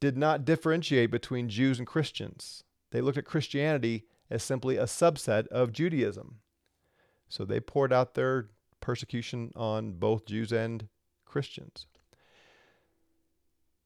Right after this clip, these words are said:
So Jesus says, "The days will come, you'll long to see one of the days of the Son of Man, you will not see it. They will say to you, 'Look here, look here,'" or, "Look there, look here.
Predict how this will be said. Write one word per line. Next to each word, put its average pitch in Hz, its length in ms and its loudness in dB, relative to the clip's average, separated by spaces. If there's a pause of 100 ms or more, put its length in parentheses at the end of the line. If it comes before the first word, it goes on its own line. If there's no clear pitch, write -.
So 127 100 -6
Jesus 170 280 4
says, 160 200 10
"The 135 80 4
days 170 200 10
will 220 100 6
come, 156 280 6
you'll 135 120 8
long 151 220 10
to 165 60 -2
see 175 160 2
one 151 180 6
of 139 60 4
the 135 60 2
days 135 260 6
of 139 60 2
the 127 60 2
Son 147 180 4
of 151 80 4
Man, 117 260 4
you 110 100 0
will 131 80 4
not 135 180 4
see 139 180 2
it. - 240 0
They 127 140 6
will 147 100 4
say 185 300 8
to 170 80 2
you, 110 320 0 (160)
'Look 156 320 4
here, 190 400 4
look 170 240 2
here,'" 185 560 2 (360)
or, 110 120 -6
"Look 107 160 -2
there, 123 260 4
look 90 200 -4
here. 92 160 -4